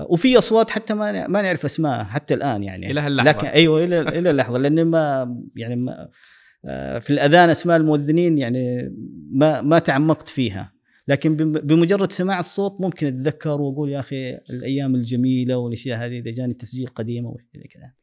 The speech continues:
Speaker 2: جميل. طيب متى بدأ صوت التلاوة، آه، يعني يشنف مسامعك وبدأت تميز وبدأت، آه، آه، تختار القراء؟ يعني، أو ممكن أسألك بطريقة أخرى،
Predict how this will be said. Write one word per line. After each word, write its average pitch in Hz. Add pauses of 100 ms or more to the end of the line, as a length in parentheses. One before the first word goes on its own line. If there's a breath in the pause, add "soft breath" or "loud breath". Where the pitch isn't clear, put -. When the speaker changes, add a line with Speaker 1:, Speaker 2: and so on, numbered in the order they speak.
(180)
Speaker 2:
جميل. 110 (560 soft breath)
طيب 135
متى 190
بدأ 127
صوت 147
التلاوة، 120
آه، 104
يعني 98 (460)
يشنف 120
مسامعك 110
وبدأت 113
تميز 113
وبدأت، 110
آه، 104 (420 soft breath)
آه، 98
تختار 127
القراء؟ 117 (160)
يعني، 107
أو 120
ممكن 123
أسألك 123
بطريقة 127
أخرى، 143